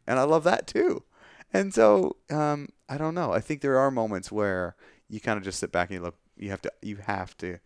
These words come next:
have a moment of gratitude and just say, "This is really cool. I get to do this stuff," you know? And, and even all the challenges that, you know, you have a lot of entrepreneurs who listen to this podcast, right? So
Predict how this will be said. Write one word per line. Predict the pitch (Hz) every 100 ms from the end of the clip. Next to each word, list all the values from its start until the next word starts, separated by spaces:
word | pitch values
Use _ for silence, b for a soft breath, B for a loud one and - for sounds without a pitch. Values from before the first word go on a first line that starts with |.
| b b b
have | - 92
a |
moment | 90 87 85 82
of | 90
gratitude | 80 80 82 - 87
and | 87
just | 87 -
say, | - 55
"This | - -
is | -
really | - -
cool. | - - - -
I |
get | -
to | -
do | - 50
this | 50 -
stuff," | - - _ _ b b b _ -
you |
know? | 107 113 113 -
And, | 117 B B -
and | 117
even | 196 180
all | 170 147
the | 131
challenges | - 104 110 98
that, | 95 92 - -
you | 104
know, | 90 -
you | 135
have | 175 92
a |
lot | 90
of | 85
entrepreneurs | - 95 110 98 92 87 85
who |
listen | 92 92 92
to | 90
this | 90 -
podcast, | - 87 - 90 -
right? | 87 95
So | - 87